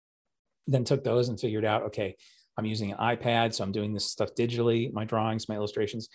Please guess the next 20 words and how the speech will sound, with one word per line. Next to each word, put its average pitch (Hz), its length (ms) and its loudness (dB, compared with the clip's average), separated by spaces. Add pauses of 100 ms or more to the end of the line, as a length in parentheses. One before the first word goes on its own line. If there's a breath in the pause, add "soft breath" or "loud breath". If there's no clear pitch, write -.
(280 loud breath)
So 113 220 0
I, 110 420 -2
I 113 100 -2
identified 117 500 0
what 120 160 0
those 113 160 2
were 107 100 -4
gonna 104 160 -2
look 139 160 0
like. 120 420 4
I 110 40 -4
created 120 400 2
those. 113 480 4
I 113 60 -2
created 110 600 0
some, 104 520 -2
uh, 101 280 -2
marketing 123 560 0
around 117 320 0
that. 113 300 2